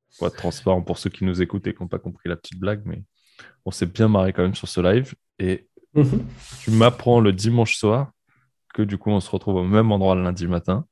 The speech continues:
Speaker 1: Donc, lundi dernier où on enregistre ce podcast, euh, c'était quoi, la semaine de mi-avril à peu près ?
Speaker 2: Ouais.
Speaker 1: Euh, parce que là,
Speaker 2: Semaine
Speaker 1: on
Speaker 2: du
Speaker 1: est,
Speaker 2: onze.
Speaker 1: euh, ouais, là, on est à peu près aux alentours, euh, je pense le cinq mai, au jour où vous écoutez
Speaker 2: Ok.
Speaker 1: ce podcast. Je l'ai balancé, donc ça sera cette date. Est-ce que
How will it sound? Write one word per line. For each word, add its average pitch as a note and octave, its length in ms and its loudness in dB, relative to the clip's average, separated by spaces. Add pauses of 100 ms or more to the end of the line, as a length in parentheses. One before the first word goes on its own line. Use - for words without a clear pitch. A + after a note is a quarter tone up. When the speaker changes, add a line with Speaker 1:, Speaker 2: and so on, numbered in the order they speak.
Speaker 1:
Donc, - 160 -20
lundi F#2 320 -4
dernier F#2+ 280 0
où G2 140 -2
on F2 100 -2
enregistre F2+ 400 0
ce - 40 -14
podcast, - 600 -6 (720)
euh, E2+ 160 2
c'était - 320 -12
quoi, F2+ 180 0
la D#2+ 100 0
semaine F2+ 260 -4
de F2 80 0
mi-avril G2+ 480 2
à G#2 40 -4
peu - 140 -6
près ? - 220 -4 (600)
Speaker 2:
Ouais. E3 120 -2
Speaker 1:
Euh, - 440 -10
parce E2 140 -10
que - 100 -8
là, F2 80 -4
Speaker 2:
Semaine C#3 160 4
Speaker 1:
on - 20 8
Speaker 2:
du C3+ 80 8
Speaker 1:
est, C#3 60 6
Speaker 2:
onze. C3 100 6
Speaker 1:
euh, - 420 -4
ouais, F2 100 -8 (300)
là, F#2+ 100 -2
on F2 100 -2
est F2+ 40 -4
à E2+ 60 -4
peu - 140 -16
près - 240 0
aux F2+ 180 -2
alentours, F2+ 500 -2
euh, E2+ 140 0
je - 80 -14
pense - 180 -6
le F#2+ 60 -6
cinq - 300 -2
mai, F2+ 240 -2 (200)
au E2+ 120 -8
jour F#2 200 -4
où F2+ 80 -4
vous E2+ 140 -6
écoutez - 240 -4
Speaker 2:
Ok. B2+ 60 4
Speaker 1:
ce C3 60 4
podcast. B2+ 500 -4 (480)
Je - 100 -8
l'ai E2 60 -2
balancé, E2+ 380 -6
donc - 200 -14
ça - 100 -10
sera - 180 -10
cette - 180 -10
date. - 320 -12 (840)
Est-ce - 240 0
que A#2+ 240 4